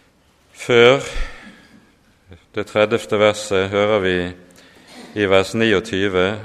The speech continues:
at det sies følgende: «For at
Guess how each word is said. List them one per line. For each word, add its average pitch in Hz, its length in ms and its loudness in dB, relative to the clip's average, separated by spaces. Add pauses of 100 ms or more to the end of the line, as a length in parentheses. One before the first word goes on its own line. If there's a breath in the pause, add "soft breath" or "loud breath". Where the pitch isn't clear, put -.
(120)
at 107 140 -6
det 101 100 -10
sies 101 400 -2
følgende: 98 560 -2 (1300 soft breath)
«For 120 540 4
at 110 300 -4